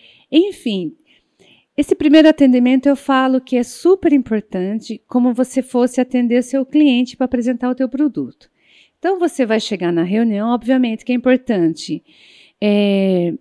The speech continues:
você como gestor do desenvolvimento econômico que vai apresentar a cidade, tem em mãos, é, se você tem um zoneamento, tem um mapa de zoneamento da cidade pra mostrar,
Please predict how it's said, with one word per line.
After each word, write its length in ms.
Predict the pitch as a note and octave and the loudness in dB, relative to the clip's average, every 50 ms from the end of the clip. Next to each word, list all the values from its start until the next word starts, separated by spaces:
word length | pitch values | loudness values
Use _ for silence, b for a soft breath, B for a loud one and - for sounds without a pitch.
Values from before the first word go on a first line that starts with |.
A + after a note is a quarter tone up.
| _ _ - | _ _ -4
você 360 | F#3 G#3+ G3+ - - A3+ A3 | -2 -2 -2 0 0 0 0
como 240 | - - G3+ F#3+ F#3 | 2 0 -2 0 0
gestor 600 | E3+ G#3 G3 - - - A#3+ A#3 A#3+ B3 B3 G#3 | 0 -2 -2 0 2 4 4 6 6 6 4 2
do 120 | G3 F#3 | 0 -2
desenvolvimento 680 | F3 F#3+ F#3 G3+ G#3 F#3 G3 F#3+ G3 G#3 G3 F#3+ - G#3+ | -2 -2 -2 -2 -2 -2 -2 -2 -2 -2 -2 -2 -2 -2
econômico 300 | - - F#3+ F3 F3 E3+ | -2 0 0 -2 -2 -2
que 100 | - F#3+ | -2 0
vai 100 | F#3+ F#3 | 0 0
apresentar 360 | - F3+ E3+ F#3+ F3+ - F3+ | 0 0 -2 -4 -4 -6 -6
a 40 | F3+ | -8
cidade, 600 | - - F#3 - A#3 B3 A#3+ A#3 A3 F3+ F#3+ F#3 b b b b b b b b b _ - | -8 -6 -4 -2 0 0 0 0 -2 -4 -8 -12 b b b b b b b b b _ 2
tem 280 | D4+ E4 E4 D#4+ D4+ | 4 6 8 8 8
em 40 | C4+ | 8
mãos, 640 | A#3+ G#3+ G3 G3 F#3 F3 D#3+ D#3 D#3 E3 - - - _ _ _ _ _ _ _ _ _ _ _ _ | 8 6 6 6 6 6 6 4 2 0 -4 -10 -18 _ _ _ _ _ _ _ _ _ _ _ _
é, 100 | - - | -16 -16
se 140 | - - - | -10 -8 -2
você 260 | A#3+ C4+ B3+ - C4 | 0 0 2 2 0
tem 220 | B3 - A#3 G#3+ G3+ | 0 2 0 0 0
um 80 | G3+ | 0
zoneamento, 680 | G3 G3+ G3+ F#3+ F#3+ F#3 F#3 F#3 F#3+ G3 G3+ G3+ - - | 0 2 2 2 2 2 2 2 2 2 0 0 -2 -6
tem 140 | - - G#3+ | -6 -4 -4
um 60 | G3+ | -2
mapa 340 | G3 G3 F#3+ F#3+ F#3 - F#3+ | -2 -2 -2 -2 -2 -2 -4
de 100 | E3+ F#3+ F3+ | -4 -4 -4
zoneamento 460 | F3 F3+ F3+ F3+ F3+ F3+ F3+ - F3+ | -2 -2 0 0 0 0 -2 -2 -2
da 100 | F#3 F#3+ | -4 -4
cidade 580 | F#3+ - A3+ G3 A3+ A#3 B3 A#3+ A3 F3+ G3 | -4 -6 -4 0 0 2 2 2 0 0 -2
pra 160 | - G3 G3 F#3 | -4 -4 -4 -4
mostrar, 760 | F#3 F#3 - - - G#3 F#3+ G3 G#3 A3 A3 G#3 F3+ F3+ | -4 -6 -8 -8 -6 -6 -4 -2 -2 -2 -2 -4 -6 -8